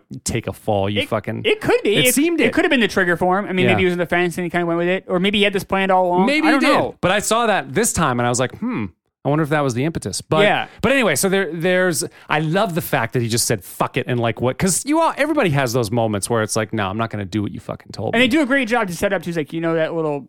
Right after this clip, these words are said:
Speaker 2: you might have, like, that pride. It's pride
Speaker 1: Right.
Speaker 2: fucking with you.
Speaker 1: Right.
Speaker 2: Um, which is, which is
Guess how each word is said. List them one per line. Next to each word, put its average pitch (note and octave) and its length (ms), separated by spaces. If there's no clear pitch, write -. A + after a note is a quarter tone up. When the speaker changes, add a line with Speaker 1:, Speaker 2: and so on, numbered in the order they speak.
Speaker 2:
you D#3 100
might D3+ 160
have, C#3+ 140
like, C3 140
that C3 160
pride. D#3 540
It's D3 140
pride E3 320
Speaker 1:
Right. B2 120
Speaker 2:
fucking F#2+ 160
with F2 120
you. A#2+ 120
Speaker 1:
Right. A2+ 300
Speaker 2:
Um, C#3 600
which D#3+ 220
is, D3+ 100
which D#3+ 200
is C3 160